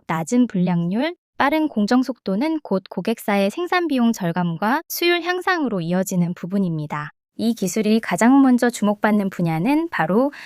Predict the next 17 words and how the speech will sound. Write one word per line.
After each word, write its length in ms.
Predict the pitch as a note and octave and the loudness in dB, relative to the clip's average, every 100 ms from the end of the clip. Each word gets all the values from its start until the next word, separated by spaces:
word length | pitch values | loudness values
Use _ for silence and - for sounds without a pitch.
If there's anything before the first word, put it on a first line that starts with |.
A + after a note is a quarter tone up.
| - | -4
미니와 540 | G3 G#3+ A#3 A#3 A3+ | 2 6 8 8 6
마이크로 500 | F#3 D#3 G#3 - C4 | 4 0 -2 0 0
발광 540 | A#3+ F3+ F3 A3 C#4+ D#4+ | 2 0 4 4 2 0
다이오드 460 | - E3+ G3+ G#3 | 0 2 2 0
디스플레이입니다. 960 | - F3 - - A#3+ G3 D3+ D3+ D3 D#3+ _ _ - | -4 -6 -6 0 2 2 0 -2 -2 -4 _ _ -10
프리미엄 500 | - E4 D#4+ D4+ D4 | -2 0 2 2 0
텔레비전부터 960 | D#4+ E4 D#4+ C#4 A#3+ G3+ - F3 G#3 | -2 -4 -2 0 0 -2 -2 0 0
스마트워치, 920 | C#4+ D4+ D#4 - A#3+ F#3 - - B3+ D#4 | -2 -2 -2 -2 -2 -2 -6 -2 -2 -2
스마트폰, 880 | - D4 C#4+ A#3 - F#3+ A3+ D#4+ F#4 | -2 0 0 -4 -4 -2 0 -2 -4
그리고 360 | - F#3 G3 | -6 -4 -4
차량용 580 | - D#4+ E4+ E4 E4 D4+ | -4 -4 -2 -2 -2 -4
디스플레이까지 800 | G#3 F#3 A3+ B3+ A3+ - F#3+ G3+ | -4 -6 -2 0 0 0 -4 -4
적용 360 | - E3+ A#3+ B3 | -4 0 2 4
범위는 520 | A3+ F3 F3+ D4 F#4 | 2 0 -2 -2 -4
계속 320 | - C4 G3+ | -6 -2 -2
넓어지고 520 | D#3 D#3+ A#3+ - - | -2 0 0 0 -6
있습니다. 560 | D#3+ - E3 D#3 D3+ | -6 -6 -6 -4 -4